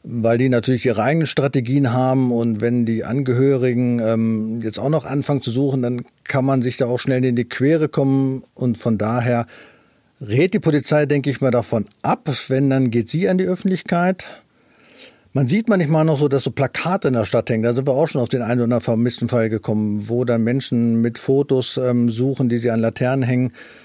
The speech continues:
Und dann kontaktiert man auch mal die Angehörigen, wenn man sie denn, ähm, bekommt. Aber dass sich freiwillig, ähm, jemand an die Zeitung wendet in solch einem Fall,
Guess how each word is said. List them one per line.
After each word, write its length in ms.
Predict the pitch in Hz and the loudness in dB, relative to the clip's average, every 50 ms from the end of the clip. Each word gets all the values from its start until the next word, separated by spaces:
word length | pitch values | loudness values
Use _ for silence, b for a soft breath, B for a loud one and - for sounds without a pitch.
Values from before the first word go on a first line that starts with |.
| B B B B B | B B B B B
Und 140 | 127 120 117 | -4 -2 0
dann 300 | 123 123 123 117 113 - | 2 2 2 0 -2 -2
kontaktiert 480 | - 135 123 131 123 - 131 123 - | -2 0 0 0 0 0 0 0 0
man 100 | 120 110 | 0 0
auch 140 | 127 156 143 | 0 0 0
mal 100 | 147 131 | 0 0
die 120 | 127 127 | 0 0
Angehörigen, 640 | 123 131 135 120 120 120 123 127 127 123 120 117 113 113 | 0 0 0 0 2 2 2 2 2 2 0 0 0 0
wenn 120 | 117 117 | 2 2
man 140 | 120 117 110 | 2 0 0
sie 140 | 117 120 113 | 0 -2 0
denn, 260 | 113 113 110 110 113 | 0 0 0 0 0
ähm, 300 | 110 110 107 107 107 104 | 0 0 0 0 -2 -2
bekommt. 480 | 117 113 - - 120 113 120 113 - B B B B B B | -2 -2 0 2 2 2 2 0 -4 B B B B B B
Aber 120 | B 110 117 | B 0 2
dass 140 | 120 113 - | 2 2 0
sich 100 | 120 - | -2 -4
freiwillig, 640 | - - 101 98 113 143 151 143 135 - - - - | -4 -4 -2 0 2 2 2 2 0 -2 -6 -6 -2
ähm, 400 | 139 127 127 127 127 123 120 123 | 0 2 2 2 2 2 2 2
jemand 360 | 120 117 127 127 131 123 123 | 2 2 2 0 0 0 0
an 80 | 120 117 | 0 -2
die 120 | 117 110 | -2 -4
Zeitung 540 | - - - 127 127 143 147 - 139 127 117 | -4 -4 -2 0 0 0 0 0 0 0 2
wendet 260 | 123 123 127 120 123 | 2 2 2 2 0
in 180 | 123 120 117 107 | 0 0 2 2
solch 300 | 117 120 127 117 - 127 | 2 2 2 2 0 -2
einem 220 | 113 110 113 110 | 0 0 -2 0
Fall, 320 | - 120 113 113 113 113 | 0 2 2 2 2 -2